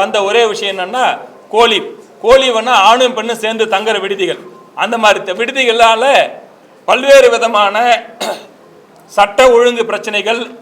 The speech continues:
கலாச்சார சீர்கேடுகள், பண்பாடு எல்லாமே கெட்டு போற மாதிரி விஷயங்கள் நடந்துட்டு இருக்குது. அங்க எல்லாமே ந-, அங்க எல்லாமே எல்லா மீடியாலையும் வந்துருச்சு. இன்னைக்கு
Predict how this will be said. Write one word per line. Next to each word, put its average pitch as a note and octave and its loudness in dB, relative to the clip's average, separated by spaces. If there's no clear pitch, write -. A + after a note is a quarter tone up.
கலாச்சார A#3 2
சீர்கேடுகள், G#3+ -4
பண்பாடு A3 2
எல்லாமே A3 0
கெட்டு A3 -4
போற A3 4
மாதிரி A#3+ 4
விஷயங்கள் G#3 -4
நடந்துட்டு A3 -6
இருக்குது. E3+ -10
அங்க A#3 -2
எல்லாமே A3+ 0
ந-, F#3+ -2
அங்க G#3+ -6
எல்லாமே A#3 2
எல்லா A#3 2
மீடியாலையும் A3 -4
வந்துருச்சு. A3 -10
இன்னைக்கு A#3+ 0